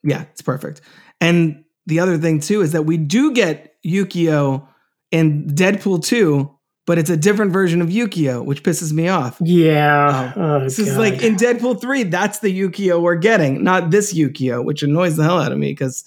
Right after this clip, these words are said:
Speaker 1: I agree with you. Like, I, I thought her character was one of the, uh, definitely a standout of this film.
Speaker 2: When,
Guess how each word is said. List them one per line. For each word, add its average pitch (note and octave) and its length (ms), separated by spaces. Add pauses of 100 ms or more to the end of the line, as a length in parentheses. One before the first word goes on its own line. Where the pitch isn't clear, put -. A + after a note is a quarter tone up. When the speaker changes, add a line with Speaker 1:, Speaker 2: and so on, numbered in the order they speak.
(440)
Speaker 1:
I D3 100
agree D#3 240
with C3+ 160
you. C3 80
Like, B2+ 200
I, C#3+ 280
I D3+ 80
thought C#3+ 220
her C#3+ 160
character C3+ 360
was B2+ 160
one C#3 140
of B2+ 80
the, B2+ 220
uh, C3+ 40
definitely D3 440
a B2+ 40
standout C3 440
of - 100
this - 140
film. G2 240 (320)
Speaker 2:
When, G#3 200